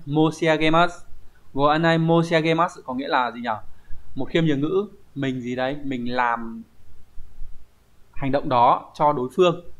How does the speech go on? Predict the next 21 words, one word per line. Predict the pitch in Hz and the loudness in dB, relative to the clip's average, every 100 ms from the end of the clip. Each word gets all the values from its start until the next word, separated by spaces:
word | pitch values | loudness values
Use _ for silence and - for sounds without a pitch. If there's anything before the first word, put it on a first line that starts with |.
| - | -12
Đúng | - 120 | -8 -2
ở | |
đây | 151 151 | 0 0
phải | 120 | 0
là | 110 | -2
số | 107 117 | -2 -6
ba, | 127 139 135 131 | -2 -2 -2 -2
Sam | - 139 135 | -2 0 0
Bằng | 123 117 | 0 0
nhá. | 120 139 - - - _ - - - - - - - - - - - - - - - - - - - - - | -2 -2 -2 -10 -14 _ -16 -16 -10 -6 -6 -8 -20 -20 -20 -12 -12 -14 -20 -20 -20 -18 -10 -8 -8 -10 -18
Là | 117 | -8
chính | 113 | 0
xác. | - 147 156 - - - - - - - - - - - - - - - - | 2 2 0 -6 -20 -20 -18 -18 -20 -20 -20 -6 -4 -2 -4 -10 -10 -8 0
Câu | 185 180 175 | 2 4 4
bốn, | 147 135 220 - - - | 2 0 -2 -8 -16 -4
"Go | 135 143 | 0 2
annai | 156 160 160 | 2 0 2
negaimasu." | 160 156 156 156 156 165 190 131 - _ _ - - - | 2 2 2 2 2 0 -2 -12 -18 _ _ -20 -16 -4
"Go | 135 | -2
annai | 156 156 156 | 0 2 2
negaimasu" | 151 147 151 151 156 165 - | 2 2 2 2 0 0 -2